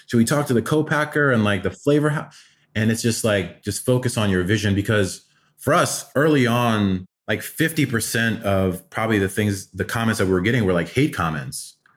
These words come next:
And people just thought it was, like, dumb. And yeah, that percentage is kind of decreased, but we still have our fair share of haters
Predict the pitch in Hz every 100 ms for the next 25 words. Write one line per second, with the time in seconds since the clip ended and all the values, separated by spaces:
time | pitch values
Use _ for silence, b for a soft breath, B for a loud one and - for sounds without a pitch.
0 | _ - 101 113 113 107 98 95 104 98
1 | 95 92 87 82 85 101 117 82 78 76
2 | B B B 156 185 175 143 139 160 160
3 | 131 117 127 107 90 104 104 110 117 117
4 | 117 156 117 95 - 98 92 104 90 87
5 | 113 110 87 82 -